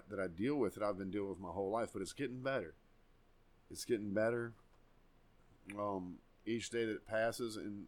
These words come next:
and you need somebody that's kinda on your level with it. It's like, "I know you're just,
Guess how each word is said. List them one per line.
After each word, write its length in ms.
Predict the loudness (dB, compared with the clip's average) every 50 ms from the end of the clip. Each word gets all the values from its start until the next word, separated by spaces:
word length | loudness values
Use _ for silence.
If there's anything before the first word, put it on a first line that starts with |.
| -14 -18 -20 -18 -10 -6
and 320 | -4 -4 -2 -4 -4 -6 -6 -4
you 120 | -2 0
need 180 | 0 0 0 0
somebody 340 | -2 -2 0 0 0 0
that's 140 | -2 -4 -6
kinda 200 | -6 -2 -2 0
on 220 | 0 0 -2 -2 -2
your 140 | 0 2
level 280 | 4 4 4 4 4 2
with 120 | 0 0
it. 40 | -2
It's 120 | -4 -2 -2
like, 180 | 0 0 0 0 -2
"I 60 | -2
know 220 | -2 0 0 2
you're 140 | 2 2 0
just, 360 | -2 -4 -4 -6 -6 -6 -8